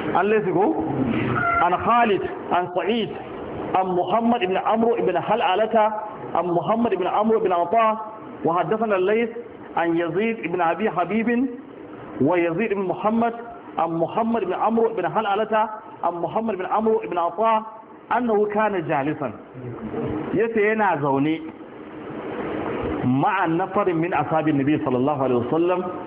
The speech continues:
tare da wa'ansu cikin sahabban manzon Allah sallallahu alaihi wasallam. A wata riwaya ce sahabban su goma ne.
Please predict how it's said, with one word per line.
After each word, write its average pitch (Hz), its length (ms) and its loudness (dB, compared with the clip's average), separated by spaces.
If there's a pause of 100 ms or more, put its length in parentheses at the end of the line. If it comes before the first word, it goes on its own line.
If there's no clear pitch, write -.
tare 139 240 2
da 151 100 2
wa'ansu 226 540 0 (240)
cikin 208 240 0
sahabban 147 300 0
manzon 143 240 0
Allah 147 420 2 (200)
sallallahu 120 380 0
alaihi 104 220 2
wasallam. 110 340 0 (480)
A - 60 0
wata 170 220 0
riwaya 180 320 2
ce 180 120 -2
sahabban 135 380 0
su 156 80 0
goma 147 320 2
ne. 107 80 -2